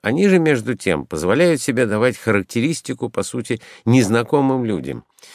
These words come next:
делают её участницей историй, происходивших с другими фигурантами. Например,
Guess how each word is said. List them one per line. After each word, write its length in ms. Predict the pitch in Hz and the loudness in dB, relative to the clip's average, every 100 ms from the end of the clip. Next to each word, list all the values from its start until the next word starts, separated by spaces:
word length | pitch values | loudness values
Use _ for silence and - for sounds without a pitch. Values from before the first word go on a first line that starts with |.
| - - | -20 -8
делают 460 | 92 151 135 120 - | 0 2 2 -2 -2
её 340 | 107 107 143 | -2 0 0
участницей 680 | 113 - 120 - 104 - 104 | 0 0 0 0 -6 -4 -6
историй, 480 | 82 - 147 123 98 | -6 -2 -2 0 -4
происходивших 840 | - 87 - 92 92 123 - 117 - - | -4 -6 -2 -4 -2 -6 -6 -8 -8 -14
с 100 | 87 | -8
другими 480 | 87 120 120 160 147 | 0 0 2 0 0
фигурантами. 880 | - 104 85 85 71 67 69 62 62 _ _ _ | -2 -4 0 0 -2 -4 -12 -16 -18 _ _ _
Например, 840 | 120 113 113 101 87 80 65 - | -2 0 0 2 0 -2 -4 -14